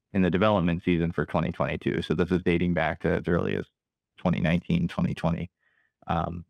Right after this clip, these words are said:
we knew that we would be overhauling our backpacking tents. And as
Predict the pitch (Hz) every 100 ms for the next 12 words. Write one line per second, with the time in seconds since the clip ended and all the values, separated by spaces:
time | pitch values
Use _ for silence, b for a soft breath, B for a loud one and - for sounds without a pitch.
0 | _ _ 95 92 98 98 92 90 85 85
1 | - _ _ 101 92 90 80 90 85 78
2 | - _ _ _ _ _ 110 95 92 92
3 | 90 90 87 87 - 90 85 85 82 82
4 | 85 80 - - - - - - - -
5 | _ _ _ _ _ _ _ _ _ _
6 | _ _ _ _ - 95 85 82 82 80
7 | - _ 92 87 85 87